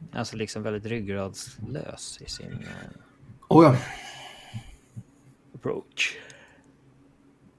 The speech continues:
Speaker 1: Det kommer ju kräkas i munnen när Blackhawks kliver upp på podiet och ska ta first overall nu också.
Speaker 2: Mm.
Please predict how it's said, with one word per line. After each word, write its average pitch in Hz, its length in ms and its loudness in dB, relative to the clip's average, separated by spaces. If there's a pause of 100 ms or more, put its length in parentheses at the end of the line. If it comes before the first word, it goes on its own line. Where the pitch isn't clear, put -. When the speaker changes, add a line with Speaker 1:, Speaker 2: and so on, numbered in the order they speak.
(2500)
Speaker 1:
Det - 60 -18
kommer 120 200 0
ju 110 60 -2
kräkas 107 400 -2
i 110 40 0
munnen 117 400 0
när 101 100 -6
Blackhawks 104 720 -6 (140)
kliver 104 280 -4
upp 98 160 -10
på 110 60 -10
podiet 107 420 -8
och 107 60 -12
ska - 160 -8
ta 107 280 -6 (400)
first 110 300 -6
overall 104 400 -4
nu 104 120 -6
också. 107 260 -12 (880)
Speaker 2:
Mm. 139 400 8